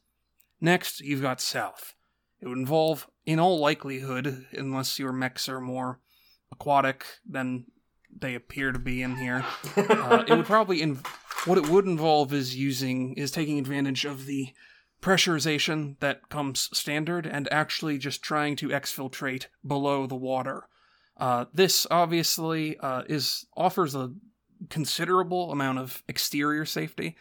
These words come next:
Speaker 1: but will limit your tactical options and your ability to engage with threats. And also, the big thing is if something goes wrong down there, it will go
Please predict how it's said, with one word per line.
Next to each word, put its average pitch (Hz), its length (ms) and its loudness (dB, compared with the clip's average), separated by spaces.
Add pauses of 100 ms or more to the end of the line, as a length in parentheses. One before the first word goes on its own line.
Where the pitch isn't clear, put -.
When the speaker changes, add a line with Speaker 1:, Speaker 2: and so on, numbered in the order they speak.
(360)
Speaker 1:
but 143 220 2
will 131 280 0
limit 135 280 0
your 120 420 -6 (260)
tactical 131 600 -4 (100)
options 143 540 -2
and 127 300 -6
your 131 180 -6
ability 135 380 -4
to 131 160 -8
engage 127 400 -4
with 131 100 -14
threats. - 480 -2 (480)
And 139 80 0
also, 160 580 2 (840)
the 143 100 -8
big 127 180 2
thing 120 440 -8 (560)
is 135 100 -2
if 123 100 -2
something 190 300 0
goes 139 220 -2
wrong 156 260 2
down 135 300 -8
there, 131 360 -2
it 156 60 -6
will 131 140 -4
go 131 320 -2